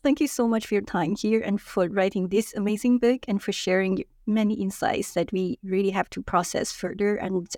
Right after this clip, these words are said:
um, I highly recommend, um, you get readers to, uh, listeners get this book and read it periodically, reread it.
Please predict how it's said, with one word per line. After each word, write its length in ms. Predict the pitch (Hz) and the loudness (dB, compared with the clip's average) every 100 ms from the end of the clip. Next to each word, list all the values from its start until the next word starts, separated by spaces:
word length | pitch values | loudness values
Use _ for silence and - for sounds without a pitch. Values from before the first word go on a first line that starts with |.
| - | -6
um, 240 | 175 170 | -4 -2
I 60 | 180 | -2
highly 340 | - 196 196 | 0 0 2
recommend, 680 | 185 185 185 180 202 294 - - - _ _ _ - - | 0 0 -2 0 2 0 -2 -18 -20 _ _ _ -20 -12
um, 320 | - 175 170 170 | -4 0 2 0
you 120 | 190 | 4
get 260 | 190 - 196 | 4 2 0
readers 420 | 196 202 196 196 | 0 2 0 0
to, 140 | 190 - _ - | -4 -6 _ 0
uh, 140 | 185 | 2
listeners 400 | 202 - 202 196 | 2 0 -2 0
get 200 | - 180 | -2 0
this 160 | 208 - | -2 -4
book 280 | - 196 - | -2 -2 0
and 160 | 196 | -2
read 180 | 185 190 | 0 0
it 140 | 185 | -2
periodically, 720 | - - 170 - 214 226 226 233 | -4 -4 0 0 0 0 0 2
reread 440 | 190 196 196 226 | 0 0 -2 2
it. 420 | 233 247 - - | 2 2 -2 -12